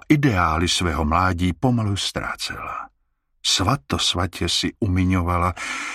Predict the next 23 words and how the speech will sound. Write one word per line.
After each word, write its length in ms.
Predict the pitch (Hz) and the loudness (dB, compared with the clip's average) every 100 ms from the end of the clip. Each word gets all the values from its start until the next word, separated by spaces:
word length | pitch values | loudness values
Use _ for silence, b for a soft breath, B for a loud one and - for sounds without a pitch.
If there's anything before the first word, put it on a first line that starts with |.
| B | B
že 220 | - 104 98 | 0 0 0
třetího 720 | - 156 185 - 135 87 - | 2 2 0 0 0 2 0
snoubence, 840 | - 87 80 76 76 - - 82 - B B | 0 0 -2 -4 -8 -6 -6 -6 -10 B B
kterého 460 | - 104 90 85 87 | 0 2 4 2 2
jí 180 | 82 - | 0 0
otec 300 | 101 - 90 - - | -2 0 -2 0 -2
slíbil 460 | - 92 78 78 | 0 0 2 -2
přivést 760 | 78 - 92 90 90 90 - - | -2 0 2 2 2 0 -2 -2
po 100 | 85 | -4
svém 360 | - 80 76 | -2 -2 0
návratu 600 | 76 82 85 82 85 - | 0 2 0 0 -2 -2
koncem 420 | 82 73 71 - 58 | -4 -2 -2 -4 -4
léta, 540 | 82 127 _ 120 117 - _ _ _ | -2 -4 _ -6 -6 -12 _ _ _
neodmítne. 1040 | 76 95 - 87 80 - - - - - _ _ _ _ _ _ _ _ _ _ _ _ _ _ | -2 -2 -2 -6 -6 -10 -12 -16 -14 -14 _ _ _ _ _ _ _ _ _ _ _ _ _ _
Jak 140 | - 90 | -2 2
se 120 | 135 | 2
Oldřich 480 | 156 190 165 143 - | 2 2 4 2 2
z 100 | - | 0
Chlumu 440 | - 156 143 110 | 2 4 4 4
o 100 | - | 2
jejím 580 | 110 113 107 98 95 90 87 | 4 4 4 4 4 4 0
pozvání 640 | - 104 98 101 101 87 78 | 2 2 4 2 4 2 0
dozvěděl, 760 | 82 82 87 92 95 107 117 | -2 0 2 2 2 0 0